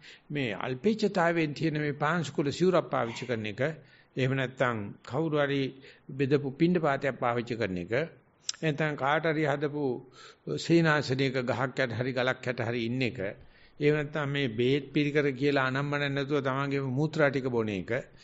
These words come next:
මට ඔච්චරමයි සප්පාය වෙන්නේ. වෙන මොනවා තිබුණත් ඒව අතිරේක ලාභ. මේකනේ බුදුහාමුදුරුවෝ අපිට සීමා මාලකෙදි කියන්නේ. "පාංශුකූල චීවරන් නිසාය පබ්බජ්ජා."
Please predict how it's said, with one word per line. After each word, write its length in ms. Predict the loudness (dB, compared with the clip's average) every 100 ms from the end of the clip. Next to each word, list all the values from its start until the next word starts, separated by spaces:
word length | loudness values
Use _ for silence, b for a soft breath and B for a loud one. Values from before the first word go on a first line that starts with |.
| B B -12
මට 280 | -4 -4 0
ඔච්චරමයි 500 | -2 -2 -4 -2 -4
සප්පාය 400 | -4 -8 -8 -8
වෙන්නේ. 220 | -10 -14 -20 _ _ 0
වෙන 180 | 0 2
මොනවා 440 | 0 2 4 6 6
තිබුණත් 460 | 4 2 0 -2
ඒව 160 | -2 2
අතිරේක 440 | 2 2 2 2 2
ලාභ. 280 | -2 -6 -12 -20 _ _ b b b
මේකනේ 400 | -2 0 2 2
බුදුහාමුදුරුවෝ 600 | 2 2 2 2 0 2
අපිට 180 | 0 0 -2
සීමා 340 | 0 0 2
මාලකෙදි 480 | 2 0 -2 -4 -4
කියන්නේ. 440 | 2 2 2 -4 -10 -18 _ _ _ _ _ _ _ _ _ _ _ _ _ _ _ _ _ _ _ _ -20 _ _ _ _ _ _ _ -20 _ _
"පාංශුකූල 560 | -2 0 0 2 4 2
චීවරන් 440 | 2 4 4 4 2
නිසාය 400 | 0 2 0 4
පබ්බජ්ජා." 920 | 2 2 -2 -2 -4 -2 -4 -8